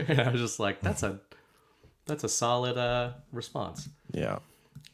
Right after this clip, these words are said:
Speaker 2: You can say lots of things. What if people just all of a sudden decide gold isn't worth anything and they wanna use limestone instead?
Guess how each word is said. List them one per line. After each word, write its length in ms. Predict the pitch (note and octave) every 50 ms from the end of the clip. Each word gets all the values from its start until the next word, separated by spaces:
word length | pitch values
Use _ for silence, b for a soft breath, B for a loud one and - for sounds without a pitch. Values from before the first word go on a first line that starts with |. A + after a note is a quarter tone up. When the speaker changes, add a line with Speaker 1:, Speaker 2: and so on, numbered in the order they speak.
| _ -
Speaker 2:
You 80 | B2+ A#2+
can 20 |
say 140 | - - G#2+
lots 220 | G2 G2 F#2+ -
of 60 | -
things. 200 | - D2+ D2+ -
What 160 | - - - -
if 120 | B2 -
people 240 | - C3+ C3+ B2+ B2+
just 440 | A#2 A#2+ A#2 - - - - - - - -
all 140 | - G2
of 60 | G#2 G#2+
a 40 |
sudden 240 | G2+ - A#2 A2 G#2+
decide 400 | G#2+ F#2 - A2 G#2 G#2+ G2 E2+ - - - - - - _ -
gold 280 | - E2+ F2+ G2 G2
isn't 160 | G#2 G2 G#2 G#2
worth 160 | G#2 A2+ G#2+
anything 320 | F#2+ E2 D#2+ D2+ C#2 C2+ - - -
and 80 | - E2+
they 60 | E2+
wanna 180 | E2+ F2+ F2+
use 500 | F2+ F2 F2+ F2+ F2+ F2 E2+ - - - - b b b b b b b b b b b b b b -
limestone 640 | F2+ F2 F2 G2 G2+ G2 F2 - - E2 D2+ D2 D2
instead? 420 | D2 D2 - - F2+ D#2+ C#2 -